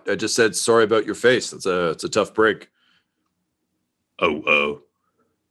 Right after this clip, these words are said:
Speaker 2: yes." <clears throat>
Speaker 1: Should, uh, get that checked out too. Uh,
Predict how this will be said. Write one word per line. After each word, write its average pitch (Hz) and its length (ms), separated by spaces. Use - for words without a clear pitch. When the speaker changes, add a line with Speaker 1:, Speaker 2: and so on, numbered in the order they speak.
Speaker 2:
yes." - 640
<clears throat> 71 800
Speaker 1:
Should, - 320
uh, 92 440
get 87 180
that 107 180
checked 104 240
out 92 200
too. 101 340
Uh, 87 140